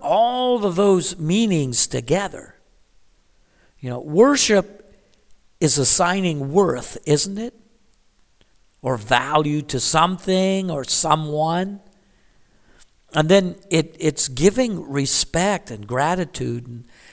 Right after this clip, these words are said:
and affection, devotion or fear, bowing your life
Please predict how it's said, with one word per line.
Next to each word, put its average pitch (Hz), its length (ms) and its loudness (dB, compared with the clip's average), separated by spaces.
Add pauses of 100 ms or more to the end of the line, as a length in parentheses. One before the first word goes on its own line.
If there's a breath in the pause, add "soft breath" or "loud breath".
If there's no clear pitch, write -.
(140 soft breath)
and 147 160 0
affection, 131 680 0
devotion 135 680 2
or 117 100 -8
fear, 214 560 2 (340 loud breath)
bowing 214 680 0
your 202 320 0
life 165 880 0